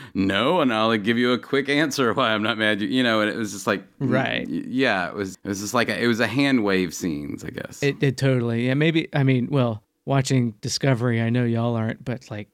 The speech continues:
Speaker 1: Mm.
Speaker 2: you know, it's like a lot of, lot of T V shows, like, "Oh, we hit these beats that we know as writers, you hit these beats."
Speaker 1: Mm-hmm.
Speaker 2: Like, this show does it, and Discovery does it even worse, where they hit the beats that they need to get to, but they just, like,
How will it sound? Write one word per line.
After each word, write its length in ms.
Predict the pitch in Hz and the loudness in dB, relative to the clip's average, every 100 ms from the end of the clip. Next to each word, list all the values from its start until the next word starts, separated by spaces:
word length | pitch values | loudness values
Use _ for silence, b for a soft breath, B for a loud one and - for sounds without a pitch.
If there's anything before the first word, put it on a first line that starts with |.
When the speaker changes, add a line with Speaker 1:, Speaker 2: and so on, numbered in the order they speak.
| _ | _
Speaker 1:
Mm. 200 | 104 87 | -4 0
Speaker 2:
you 80 | 170 | 2
know, 200 | 165 165 | 4 4
it's 240 | 160 170 196 | 2 0 2
like 220 | 185 - | 0 2
a 60 | |
lot 380 | 165 170 202 220 | 2 4 4 4
of, 260 | 214 208 - | 4 2 0
lot 480 | 160 185 196 202 196 | 0 2 4 4 4
of 100 | 185 | 2
T 140 | - 180 | 2 2
V 120 | 170 | 2
shows, 380 | 165 170 156 131 | 2 2 2 2
like, 220 | 143 131 - | 2 2 2
"Oh, 440 | 170 156 147 139 _ - | 4 4 4 2 _ -10
we 200 | 151 160 | 0 2
hit 220 | 139 165 | 4 2
these 200 | 156 147 | 2 2
beats 460 | 110 113 143 147 - | 2 2 2 2 -2
that 160 | 143 - | 0 2
we 140 | 139 | 4
know 300 | 131 127 127 | 4 6 4
as 120 | 127 120 | 2 0
writers, 360 | 127 131 131 | 0 2 0
you 80 | 120 | 0
hit 120 | 127 | -2
these 120 | 131 104 | -2 0
beats." 300 | 131 135 - - | 0 0 -2 0
Speaker 1:
Mm-hmm. 420 | 98 90 73 - | 4 4 2 0
Speaker 2:
Like, 300 | 147 131 127 | 0 0 0
this 120 | 147 151 | 0 2
show 300 | - 165 147 | 2 4 4
does 340 | 160 151 131 | 4 2 4
it, 320 | 151 151 - - | 2 2 -4 -2
and 160 | 131 | -2
Discovery 480 | 113 117 - 160 135 | -2 -4 -2 -2 -2
does 200 | 113 110 | -4 -6
it 100 | 107 | -4
even 240 | 113 113 113 | -4 -4 -2
worse, 240 | 120 - | -4 -4
where 180 | 110 110 | -6 -6
they 200 | 104 139 | -4 0
hit 180 | 143 185 | 2 2
the 80 | 135 | -2
beats 540 | - 135 147 - - - | 2 2 2 -4 -8 -6
that 140 | 131 | -2
they 80 | 131 | 2
need 160 | 131 120 | 2 2
to 80 | 117 | 0
get 180 | 143 147 | -2 0
to, 140 | 160 | 0
but 160 | 143 139 | 0 0
they 80 | |
just, 240 | 143 156 127 | 2 0 0
like, 280 | 131 131 | -2 -4